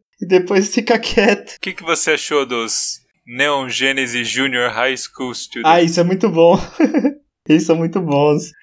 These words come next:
Speaker 1: Que no Gridman original eles eram só programas que mandavam pro Gridman, né?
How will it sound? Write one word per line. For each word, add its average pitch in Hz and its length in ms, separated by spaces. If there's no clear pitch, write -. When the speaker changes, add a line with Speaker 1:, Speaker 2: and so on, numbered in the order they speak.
Speaker 1:
Que 165 300
no 160 500
Gridman 160 340
original 156 540
eles 170 160
eram 170 200
só 170 520
programas 160 680
que 151 100
mandavam 139 440
pro 147 180
Gridman, 135 420
né? 123 260